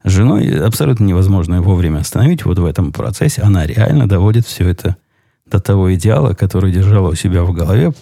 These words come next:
потому что говорит: «Ну вот как? Как, как я буду?» Вот мы телевизор новый.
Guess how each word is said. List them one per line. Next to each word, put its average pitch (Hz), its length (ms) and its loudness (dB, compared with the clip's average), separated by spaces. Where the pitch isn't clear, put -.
потому 120 280 2
что 110 180 -2
говорит: 104 380 2
«Ну 101 160 2
вот 95 160 -2
как? - 360 -8
Как, 120 220 -2
как 120 160 0
я 110 160 2
буду?» 95 280 -2
Вот 98 120 0
мы 127 380 4
телевизор 104 420 2
новый. 82 340 -2